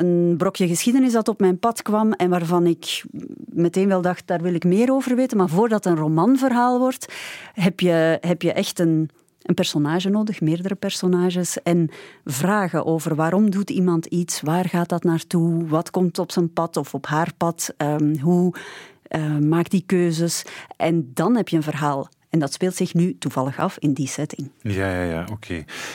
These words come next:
Speaker 2: Intussen heb je dat land natuurlijk goed leren kennen, omdat je er denk ik ook veel vriendschappen hebt, eh, opgebouwd, hè,
Speaker 1: Ja.
Speaker 2: in, eh, Brazilië. Hoe heb jij dat land eigenlijk in die dertig jaar bijna zien veranderen? Want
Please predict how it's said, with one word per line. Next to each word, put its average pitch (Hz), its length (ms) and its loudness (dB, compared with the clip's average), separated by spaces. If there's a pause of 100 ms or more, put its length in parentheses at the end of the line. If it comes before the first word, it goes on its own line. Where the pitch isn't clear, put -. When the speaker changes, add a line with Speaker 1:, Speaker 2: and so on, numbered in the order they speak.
(100)
Speaker 2:
Intussen 156 380 0
heb 156 120 0
je 156 80 2
dat 147 180 -2
land 139 180 2
natuurlijk 143 380 0
goed 151 160 0
leren 135 260 0
kennen, 170 240 0
omdat 165 220 0
je 139 100 0
er 120 140 0
denk 123 180 0
ik 127 140 0
ook 127 140 -2
veel 131 160 2
vriendschappen 175 520 0
hebt, 113 220 -4
eh, 107 120 0
opgebouwd, 110 480 -2
hè, 120 60 -2
Speaker 1:
Ja. 190 140 0
Speaker 2:
in, 131 160 -2
eh, 131 120 -2
Brazilië. 143 500 0 (420)
Hoe 170 200 4
heb 170 180 0
jij 180 140 2
dat 165 180 0
land 156 180 0
eigenlijk 147 320 0
in 135 100 2
die 117 100 0
dertig 120 340 -2
jaar 120 240 0
bijna 123 420 0 (460)
zien 110 220 0
veranderen? 87 440 -2
Want 85 200 -4